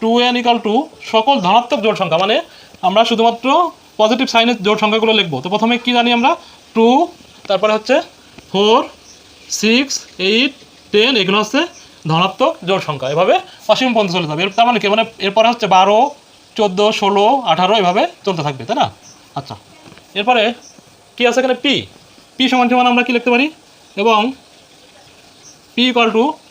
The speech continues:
কি দেওয়া আছে এখানে? সকল মৌলিক সংখ্যার সেট। তো মৌলিক সংখ্যা কোনগুলো? আমরা জানি যে সংখ্যাকে ওই সংখ্যা ব্যতীত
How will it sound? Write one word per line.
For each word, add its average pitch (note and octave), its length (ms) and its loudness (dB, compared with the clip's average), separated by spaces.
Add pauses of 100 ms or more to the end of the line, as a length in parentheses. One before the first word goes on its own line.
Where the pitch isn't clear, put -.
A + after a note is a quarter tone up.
(300)
কি B3 100 -6
দেওয়া A#3 160 4
আছে A#3 120 -2
এখানে? B3 140 -2 (400)
সকল B3 240 2 (120)
মৌলিক A#3+ 320 2
সংখ্যার G#3+ 360 0
সেট। A#3 200 -2 (580)
তো G3 60 -2 (220)
মৌলিক A#3+ 220 0
সংখ্যা B3+ 240 0
কোনগুলো? B3+ 240 0 (880)
আমরা G3+ 180 -2
জানি A3 180 2 (240)
যে G#3 80 0 (140)
সংখ্যাকে A3 400 0 (180)
ওই B3+ 100 2 (100)
সংখ্যা A3+ 360 0 (600)
ব্যতীত G3 280 -2